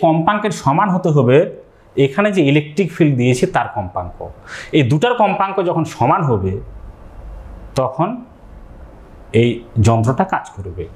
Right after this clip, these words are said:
অর্থাৎ তখন কি করবে? প্রতি ক্ষেত্রেই অর্ধপাকের জন্য চৌম্বক, এই তড়িৎ ক্ষেত্রটা এমন হবে যে উল্টে যাবে। আর যখন এই জায়গায় আসছে, তখন এমন হবে এর অভিমুখটা যে এটা উচ্চ বিভবে থাকবে, এটা নিম্ন বিভবে থাকবে, কারণ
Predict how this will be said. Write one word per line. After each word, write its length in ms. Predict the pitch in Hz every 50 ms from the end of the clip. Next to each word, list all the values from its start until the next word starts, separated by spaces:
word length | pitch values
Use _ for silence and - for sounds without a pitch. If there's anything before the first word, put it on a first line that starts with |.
| - - - - -
অর্থাৎ 320 | - 120 120 - - 196 190 -
তখন 280 | 147 135 - 175 180 175
কি 120 | 175 180
করবে? 240 | - 156 143 147 165
প্রতি 280 | 165 - 180 165 226
ক্ষেত্রেই 540 | 214 - 226 220 220 185 151 135 147 190 - - - - - - - - - - - - - - - - -
অর্ধপাকের 640 | - 131 143 143 175 190 180 208 190 - 220 214 208
জন্য 220 | 208 175 156 160
চৌম্বক, 400 | 156 156 170 160 170 180 175 -
এই 220 | 135 127 120 113
তড়িৎ 240 | 110 - 160 185 185
ক্ষেত্রটা 320 | - - 190 196 190 175 170
এমন 200 | 165 165 170 160
হবে 180 | 185 190 190
যে 60 | 180
উল্টে 320 | 180 185 190 202 175 175 113
যাবে। 280 | 95 87 82 85 - - - - - - - - - - - - -
আর 240 | - 104 117 127 117
যখন 320 | 110 147 151 151 175 185 175 - -
এই 200 | 190 214 233 214
জায়গায় 300 | 220 214 208 190 185 165
আসছে, 540 | 135 - 104 - - - 107 98 110 147 - - - - - - - -
তখন 320 | 151 147 - 185 196 226 240 - -
এমন 240 | 123 131 175 240 240
হবে 260 | 208 190 196 180 170
এর 120 | 151 139 139
অভিমুখটা 800 | 131 127 123 143 147 143 139 - - - 123 151 185 208 - - - - - -
যে 140 | 110 123
এটা 140 | 147 139 156
উচ্চ 340 | 147 135 135 139 135 - 185
বিভবে 360 | 175 175 175 170 180 180 190
থাকবে, 440 | 185 156 175 175 185 202 220 214 -
এটা 140 | 135 131 123
নিম্ন 320 | 120 135 160 185 185 180
বিভবে 340 | 160 143 127 117 117 107 104
থাকবে, 360 | 95 - 92 90 87 87 90 -
কারণ 140 | - 117 117